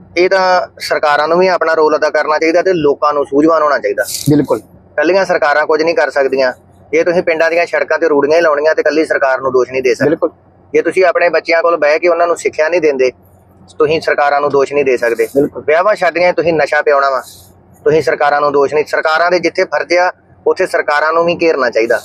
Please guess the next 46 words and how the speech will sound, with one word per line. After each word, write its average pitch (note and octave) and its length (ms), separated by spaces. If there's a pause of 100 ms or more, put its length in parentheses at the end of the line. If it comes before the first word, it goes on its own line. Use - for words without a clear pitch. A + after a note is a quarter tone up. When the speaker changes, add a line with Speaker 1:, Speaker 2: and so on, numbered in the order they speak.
Speaker 2:
ਬਿਲਕੁਲ। D#3+ 380
Speaker 1:
ਉੱਥੇ D#3 200
ਰਾਜਨੇਤਾ D#3 480
ਨੂੰ D#3+ 100
ਵੀ E3+ 80
ਸਵਾਲ C#3+ 280
ਕਰਨੇ C3+ 280
ਚਾਹੀਦੇ, D3+ 260
ਪਰ F3+ 180
ਜਿਹੜੇ D3+ 300
ਕੰਮ D#3 260
ਤੁਹਾਡੇ D#3 440
ਕਰਨ D#3+ 240
ਵਾਲੇ B2+ 240
ਆ, - 40 (680)
Speaker 2:
ਬਿਲਕੁਲ। D#3+ 260 (600)
Speaker 1:
ਉਹ - 140
ਤੁਹਾਨੂੰ F3 320
ਕਰਨੇ C#3 260
ਪੈਣੇ D#3 240
ਜਦੋਂ F3 200
ਸਾਰੇ E3+ 380
ਲੋਕ A#2+ 260
ਆ, - 40 (400)
ਮਾਤਾ D3+ 240
ਪਿਤਾ, F#3 260
ਨੌਜਵਾਨੀ, D#3 540
ਬੱਚੇ, C#3+ 360
ਜਿੱਥੇ D#3+ 300
ਅੱਜ D3 120
ਵੀ F#3+ 100
ਫਰਜ਼ D3 220
ਸਮਝਦੇ, D#3+ 320
ਉਹਨਾਂ G3+ 120
ਦਾ G#3 80
ਜੀਵਨ F3+ 240
ਬੜਾ E3 140
ਸੋਹਣਾ। D#3 260
Speaker 2:
ਹੂੰ। C#3+ 500 (760)
Speaker 1:
ਤੇ C3+ 60
ਜਿਹੜੇ E3+ 160
ਲੋਕ G3 180
ਕਹਿੰਦੇ G3 220
ਆ G#3+ 40
ਨਾ A3+ 120
ਵੀ A3 300